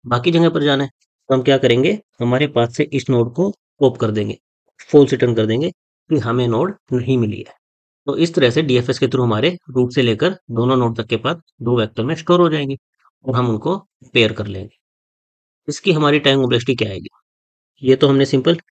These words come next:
डीएफ़एस लगाया है, तो यहाँ से हमारी time कॉम्प्लेक्सिटी क्या आएगी? Of n आएगी। और main function में हम क्या कर रहे हैं? दो बार इस function को call कर रहे हैं, तो यहाँ से भी n, यहाँ से भी n। उसके बाद हम simply क्या कर रहे हैं?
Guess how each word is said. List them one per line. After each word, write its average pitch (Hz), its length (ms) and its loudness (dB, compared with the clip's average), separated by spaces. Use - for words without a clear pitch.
डीएफ़एस 131 360 2
लगाया 143 280 2
है, 139 60 -8
तो 135 80 2
यहाँ 120 140 4
से 127 120 0
हमारी 139 140 4
time 139 140 2
कॉम्प्लेक्सिटी 135 260 -2
क्या 123 120 2
आएगी? 110 180 -2
Of 127 260 -2
n 131 40 -2
आएगी। 147 220 -4
और 135 100 2
main 139 220 4
function 147 260 0
में 151 100 2
हम 147 60 -2
क्या 135 120 0
कर 127 120 -2
रहे - 100 -6
हैं? - 60 -16
दो 123 180 4
बार 143 120 6
इस 147 120 0
function 143 260 0
को 147 100 2
call 143 180 2
कर 139 120 0
रहे 127 100 -4
हैं, 123 80 -12
तो 123 60 -2
यहाँ 113 160 2
से 139 120 2
भी 151 120 2
n, 139 120 2
यहाँ 113 160 0
से 135 120 2
भी 151 120 0
n। 143 80 -6
उसके 139 180 -2
बाद 151 100 4
हम 147 100 2
simply 147 320 -2
क्या 143 120 2
कर 120 140 -2
रहे 104 100 -4
हैं? - 60 -14